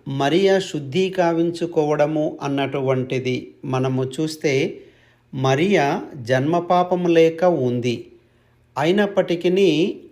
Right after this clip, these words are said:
ఆమె ఇక్కడ శుద్ధీకరణకై అక్కడకు వెళ్ళవలసి ఉందా లేదా అంటే, ఇది కేవలము మరియ తనను తాను తగ్గించుకొని మోషే చట్టానుసారము ఆమె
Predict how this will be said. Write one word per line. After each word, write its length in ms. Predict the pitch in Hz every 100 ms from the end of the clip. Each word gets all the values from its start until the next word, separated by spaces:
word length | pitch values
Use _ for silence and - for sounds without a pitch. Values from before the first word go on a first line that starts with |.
| -
ఆమె 600 | 151 160 175 160 143 190 - - _ _
ఇక్కడ 320 | 160 131 156 151
శుద్ధీకరణకై 1080 | - 165 143 196 196 180 180 175 185 185 - -
అక్కడకు 440 | 143 156 156 151
వెళ్ళవలసి 800 | 127 120 139 160 175 175 165 180
ఉందా 600 | 156 131 151 165 165 170 -
లేదా 500 | 135 147 151 151 185
అంటే, 600 | 147 135 135 147 131 165 - - _ _ _
ఇది 640 | 147 151 180 143 143 226 - - _ -
కేవలము 840 | - 151 185 190 170 165 151 214 -
మరియ 580 | 147 139 139 165 175 147 208 -
తనను 320 | 139 147 151
తాను 360 | 135 147 151 180
తగ్గించుకొని 1120 | 175 135 127 156 160 165 151 143 135 160 254 - - - _ -
మోషే 460 | 127 147 185 202
చట్టానుసారము 1300 | 175 - 139 135 156 165 160 - 143 135 139 151 196 208 - 127
ఆమె 640 | 139 135 147 156 131 156